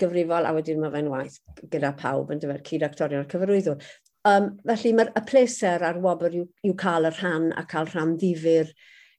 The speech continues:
gyda lot o gnawd yn ei, ei chwarae. Ond odi, mae e'n, mae e'n beth hyfryd iawn, iawn i gael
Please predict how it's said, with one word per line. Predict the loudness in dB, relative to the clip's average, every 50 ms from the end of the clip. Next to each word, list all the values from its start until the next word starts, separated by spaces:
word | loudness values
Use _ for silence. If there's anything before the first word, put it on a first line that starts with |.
| _
gyda | -2 0 2 2
lot | 0 0 -2 -4
o | -6 -2
gnawd | 0 0 2 2 0 0 0
yn | -2 -2 0
ei, | 0 -2 -2 -4 -8
ei | -14 -14
chwarae. | -8 -6 -2 -2 -2 -2 -2 -4 -4 -6 -4 -2 0
Ond | 0 0 -2 -2 -2
odi, | -2 -2 -2 -4 -2 -2
mae | -2 -2 -2 -2
e'n, | -2 -2 -4 -4 -6 _ _ _ _
mae | 0 2 4 4 4 2
e'n | 0 -2 -4 -4
beth | -4 -4 -4 -4 -10 -6 -2
hyfryd | -2 -2 0 0 4 6 6 6 6 4 2
iawn, | 2 2 2 2 2 2
iawn | 2 2 0 0 0 -2 -2
i | -2 -2
gael | -4 -4 -2 -2 -4 -4 -4